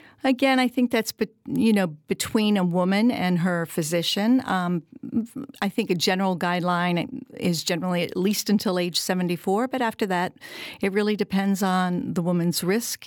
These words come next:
her individual risk, as well as her health status and her priorities. And I think the, the importance of that s-,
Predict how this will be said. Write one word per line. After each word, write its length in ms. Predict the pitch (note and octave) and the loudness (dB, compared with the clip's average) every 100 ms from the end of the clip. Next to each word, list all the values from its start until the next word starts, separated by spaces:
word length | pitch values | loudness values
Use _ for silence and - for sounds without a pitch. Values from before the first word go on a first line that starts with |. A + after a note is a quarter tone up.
| - | -6
her 300 | - E3+ F#3 | -2 0 2
individual 480 | F#3 F3 F#3 A3+ | 2 0 -2 -2
risk, 320 | G#3+ A#3+ A#3 - | -2 -2 0 -2
as 180 | G3+ | -2
well 220 | - G3 G3 | -2 -2 0
as 320 | G3 F#3 - - - - - | -2 -2 -6 -10 -18 -18 -4
her 340 | G3+ F#3+ F3+ | -2 0 -2
health 260 | F3 G#3 - | 0 -2 -2
status 520 | - D#3+ D#3 D#3+ - | -4 -4 -2 -6 -4
and 140 | E3 | -2
her 120 | E3 | 0
priorities. 800 | F#3+ F#3+ D#3+ - F2 - D#3 - - | -2 -2 -4 -4 -6 -6 -4 -6 -6
And 180 | F#3 F#3 | -4 -2
I 60 | G#3+ | -2
think 240 | F#4+ F#4+ | -2 -2
the, 220 | G#3+ F3+ - - - - - | 0 0 -4 -16 -16 -18 -2
the 200 | G#3 G3 | 2 2
importance 680 | F#3 - C#4 C4+ G#3+ G3 - | 0 0 0 2 2 0 -2
of 320 | F3+ F3 D#3 | -2 -2 -2
that 260 | F3 E3+ | -2 -2
s-, 180 | - - | -6 -10